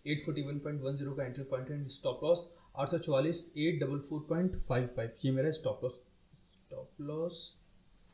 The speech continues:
नहीं, ये, अ,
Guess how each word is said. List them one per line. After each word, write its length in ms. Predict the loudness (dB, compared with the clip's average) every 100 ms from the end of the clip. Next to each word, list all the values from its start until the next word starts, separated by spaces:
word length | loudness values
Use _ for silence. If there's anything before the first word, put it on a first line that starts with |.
| -20 -20 -20 -20 -20 -20 -20 _ -20 -20 -20 _
नहीं, 240 | -2 2 2
ये, 320 | 2 2 2
अ, 580 | -2 -10 -8 -6 -4